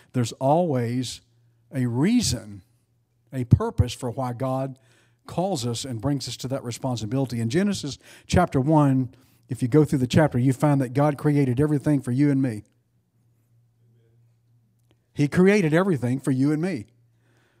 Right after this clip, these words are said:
Look, look at the whole premise of chapter one, and we won't go through it. But under, in chapter two, you find that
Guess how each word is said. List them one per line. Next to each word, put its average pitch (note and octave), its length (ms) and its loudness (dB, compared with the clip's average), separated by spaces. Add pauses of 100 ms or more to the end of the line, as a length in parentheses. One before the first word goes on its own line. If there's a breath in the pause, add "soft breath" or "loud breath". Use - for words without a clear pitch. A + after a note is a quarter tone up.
(120)
Look, B2+ 220 0
look D3 220 2
at D#3 120 -2
the C#3 80 0
whole D#3 200 0
premise E3 560 -2
of A#2+ 80 -8
chapter C#3+ 300 -2
one, B2 220 -2
and C3 80 -2
we C3+ 80 2
won't D3 180 -4
go D#3+ 120 2
through B2+ 240 -4
it. A#2+ 100 -10 (260 soft breath)
But C#3 100 -4
under, D3+ 220 0
in C#3 120 2
chapter D#3+ 380 2
two, G3 240 6
you E3+ 160 0
find E3 380 6
that C#3 160 0